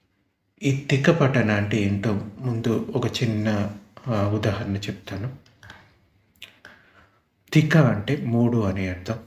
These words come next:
లేదా త్రికం అనే అర్థం. అభిధమ్మంలో ధర్మాలు లేక మానసిక స్థితులు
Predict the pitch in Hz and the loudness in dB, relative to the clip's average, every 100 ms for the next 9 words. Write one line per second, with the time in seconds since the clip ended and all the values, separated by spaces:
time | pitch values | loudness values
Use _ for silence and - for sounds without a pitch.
0 | - 117 110 107 190 - - 127 - 117 | -8 -2 0 2 -2 -2 0 0 2 2
1 | 101 90 90 - 131 - _ _ _ - | 2 0 -4 -8 -10 -16 _ _ _ -20
2 | _ _ _ _ _ _ _ _ _ _ | _ _ _ _ _ _ _ _ _ _
3 | _ _ _ _ - 139 151 156 117 101 | _ _ _ _ -16 0 2 2 0 -2
4 | 101 101 160 - - _ _ _ - _ | -2 -2 -2 -6 -16 _ _ _ -20 _
5 | _ 131 131 135 135 131 120 110 127 110 | _ 4 6 6 6 4 2 -2 -2 -2
6 | 110 117 127 135 123 117 - - 110 110 | 0 0 0 -2 -4 -4 -6 -6 -2 -2